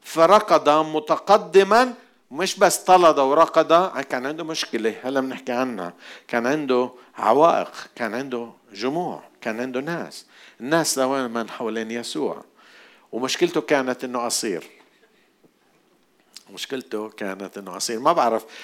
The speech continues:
إذا أنتم عمركم شعرتوا إنكم قصار. كان عندي صديق انتقل للأمجاد اسمه بيل، كان طوله مية وتسعين، مية وتسعين وشوي. كان، كان طويل جدا. مية وتسعين طويل. مية وتسعين،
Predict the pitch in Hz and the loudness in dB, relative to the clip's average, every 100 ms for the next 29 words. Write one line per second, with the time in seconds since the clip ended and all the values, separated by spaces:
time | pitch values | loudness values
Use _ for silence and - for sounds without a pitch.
0 | - - 117 117 135 143 107 131 123 110 | -20 -6 -2 -2 -2 -4 -6 -6 -10 -10
1 | - 107 117 - 107 - 107 98 85 - | -6 -4 -4 -6 -8 -8 -10 -8 -6 -4
2 | 104 95 135 139 143 123 - 110 127 - | -4 -6 -6 -6 -4 -4 -4 -2 -4 -4
3 | 110 117 - 101 101 101 98 101 120 98 | -10 -8 -6 -6 -6 -6 -8 -2 -2 -2
4 | - - - - 123 - 113 107 110 98 | -8 -20 -20 -10 -6 -4 -4 -2 -2 -2
5 | - 123 113 110 - 139 113 110 110 120 | -8 -6 -6 -6 -6 -4 -2 -2 -4 -8
6 | 127 127 110 107 107 - - 95 73 71 | -8 -4 -6 -6 -4 -4 -4 -10 -14 -20
7 | _ _ _ _ _ - 123 104 104 - | _ _ _ _ _ -14 -12 -10 -10 -8
8 | 113 104 92 - 101 71 73 _ _ _ | -8 -10 -12 -8 -8 -8 -12 _ _ _
9 | _ _ 95 90 101 90 - 120 101 120 | _ _ -14 -14 -16 -16 -10 -8 -6 -6
10 | 117 107 113 98 92 101 _ - - - | -6 -8 -10 -8 -10 -12 _ -20 -20 -20
11 | - _ _ _ _ _ _ _ _ - | -20 _ _ _ _ _ _ _ _ -20
12 | _ _ _ _ _ 113 90 - 87 107 | _ _ _ _ _ -14 -12 -12 -12 -10
13 | 95 71 - - - - _ - _ _ | -12 -14 -12 -10 -10 -12 _ -20 _ _
14 | _ 101 92 - 92 - 104 117 117 | _ -16 -16 -12 -10 -10 -10 -12 -14